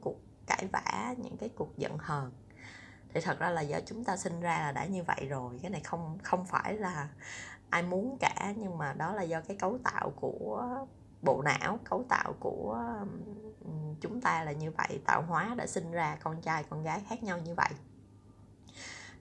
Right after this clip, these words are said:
Thì, ừm, quay lại, ờ, mình hiểu là các bạn nam chỉ thích đơn giản thôi,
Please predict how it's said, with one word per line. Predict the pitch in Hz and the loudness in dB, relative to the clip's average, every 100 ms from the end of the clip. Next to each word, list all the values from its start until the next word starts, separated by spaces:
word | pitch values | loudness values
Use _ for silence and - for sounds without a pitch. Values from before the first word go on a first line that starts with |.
| - - | -10 2
Thì, | 180 165 160 160 | 6 6 4 0
ừm, | 151 165 156 156 - - | 0 -2 -4 -4 0 8
quay | 190 | 8
lại, | - - - 147 - - - - - - - - - | 8 6 2 -2 -10 -20 -20 -20 -20 -20 -20 -20 -4
ờ, | - 170 156 156 156 151 151 | 2 4 2 0 -2 -2 0
mình | 156 | 0
hiểu | 156 170 | 2 2
là | 202 196 | 2 2
các | 233 | 0
bạn | 247 - | 0 0
nam | 185 190 | 0 -2
chỉ | - | -2
thích | 262 254 | -2 2
đơn | 190 180 | 2 2
giản | 160 - 185 | 0 -2 -4
thôi, | 254 196 | 0 0